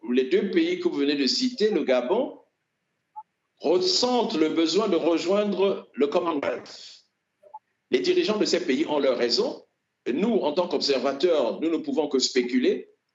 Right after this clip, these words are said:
mais il semble qu'il y a comme un certain malaise de la francophonie, en particulier en Afrique, ce qui est dû au rôle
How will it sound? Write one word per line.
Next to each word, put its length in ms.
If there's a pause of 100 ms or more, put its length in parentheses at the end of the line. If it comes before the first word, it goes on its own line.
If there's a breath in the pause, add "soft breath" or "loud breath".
(260)
mais 200
il 100
semble 440
qu'il 140
y 120
a 80
comme 240
un 80
certain 340
malaise 720 (520)
de 60
la 100
francophonie, 800 (180)
en 80
particulier 600
en 140
Afrique, 500 (960)
ce 160
qui 800
est 240
dû 500 (200)
au 100
rôle 600